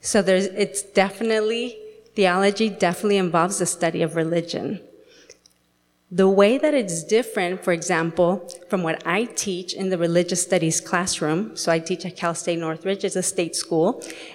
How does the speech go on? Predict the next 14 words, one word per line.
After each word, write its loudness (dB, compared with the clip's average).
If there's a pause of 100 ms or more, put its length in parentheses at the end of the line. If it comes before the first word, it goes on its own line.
(160)
and 0 (160)
that's 0
a 0
religious 4
studies -2
classroom. -4 (240)
So -4
there's 4
something 2
a 2
little 2
bit -2
different -2
between -4